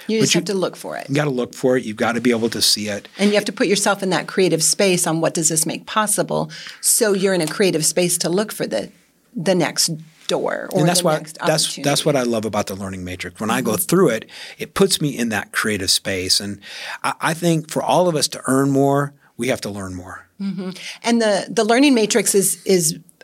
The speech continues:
Speaker 1: an excellent tool because it gives us, it provides us an opportunity for feedback.
Speaker 2: Yeah.
Speaker 1: And feedback to me has always been a kind of a dirty word. It's got a negative connotation to me.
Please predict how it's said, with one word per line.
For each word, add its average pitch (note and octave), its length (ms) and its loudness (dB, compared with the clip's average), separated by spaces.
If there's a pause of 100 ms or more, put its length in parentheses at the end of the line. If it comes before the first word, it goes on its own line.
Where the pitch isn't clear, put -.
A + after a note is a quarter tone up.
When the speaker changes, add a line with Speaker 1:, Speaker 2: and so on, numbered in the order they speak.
(440)
Speaker 1:
an F#3+ 240 2
excellent A#3+ 520 0
tool F3+ 260 4
because F#3 380 0
it D#3 180 -2
gives G3+ 320 2
us, G3+ 220 0
it G3 180 -4
provides A3 340 0
us C4 140 2
an F#3 80 -4
opportunity E3 560 -2
for - 180 -8
feedback. A3+ 800 -2 (280)
Speaker 2:
Yeah. B3 240 0
Speaker 1:
And A#3 380 2 (300)
feedback G#4+ 560 0 (300)
to A#3 160 2
me G3+ 600 6
has B3 220 2
always F#3 260 4
been F3+ 180 4
a G3 120 2
kind B3 260 2
of B3 60 2
a A3+ 40 2
dirty D#3+ 360 0
word. - 440 -8
It's G#3 220 2
got A#3+ 160 2
a A#3+ 60 2
negative F#3+ 440 4
connotation - 680 -2
to - 140 -6
me. - 240 -8